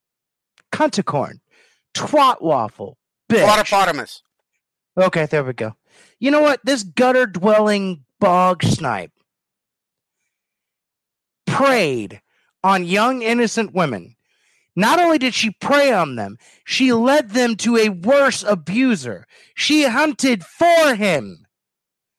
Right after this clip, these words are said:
Speaker 1: to abuse underage,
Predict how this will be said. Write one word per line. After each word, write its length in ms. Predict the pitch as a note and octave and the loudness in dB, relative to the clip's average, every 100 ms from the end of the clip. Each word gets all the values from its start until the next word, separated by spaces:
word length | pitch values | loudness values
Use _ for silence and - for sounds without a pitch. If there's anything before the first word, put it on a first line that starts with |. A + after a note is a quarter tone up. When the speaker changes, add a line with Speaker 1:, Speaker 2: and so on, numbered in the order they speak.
| _ _ _ _ _ - | _ _ _ _ _ -2
Speaker 1:
to 160 | C#4+ D4 | 2 2
abuse 1040 | A3 - A#3 D4+ E4 D4+ G#3+ C#3+ G2+ - - | 0 -2 2 4 4 4 2 0 -8 -10 0
underage, 920 | C#4 D4+ D#4+ D4 A3+ G#3 G3+ - | 2 2 2 2 4 2 0 -4